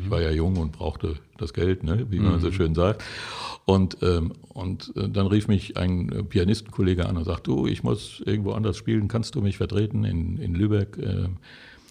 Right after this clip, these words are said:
Speaker 1: im Mövenpick gibt's heute nicht mehr Hotel und, äh, da ist eine schöne Bar und dann machst du was." Und dann bin ich dorthin, hab gespielt und, ähm, hatte gerade kurz vor Feierabend, kurz vor Mitternacht,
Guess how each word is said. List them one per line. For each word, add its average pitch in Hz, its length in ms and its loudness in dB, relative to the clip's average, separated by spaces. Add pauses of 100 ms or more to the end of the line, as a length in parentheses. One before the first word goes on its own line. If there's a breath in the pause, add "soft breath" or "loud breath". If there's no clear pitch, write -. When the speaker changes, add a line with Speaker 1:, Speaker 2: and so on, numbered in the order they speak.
(120 loud breath)
Speaker 1:
im 87 180 -2
Mövenpick 95 540 4 (220)
gibt's - 260 -2
heute 87 380 0
nicht - 160 -6
mehr 85 300 0 (380 loud breath)
Hotel 90 440 2
und, 80 420 -4
äh, 98 40 -4 (480)
da - 100 -6
ist - 80 -8
eine 98 80 -4
schöne 80 260 -2
Bar 90 340 -4
und 98 120 -6
dann 87 100 -4
machst - 220 -8
du - 80 -8
was." - 240 -14 (160)
Und 90 160 -2
dann 85 100 -2
bin 82 120 -4
ich 80 80 -4
dorthin, 120 380 -4
hab 101 120 -6
gespielt 139 420 -6 (720 loud breath)
und, 90 380 0
ähm, 85 540 2
hatte - 260 -6 (540)
gerade - 500 -2 (120)
kurz - 240 -2
vor - 160 0
Feierabend, 87 600 0
kurz - 180 -4
vor 98 120 0
Mitternacht, 87 640 -2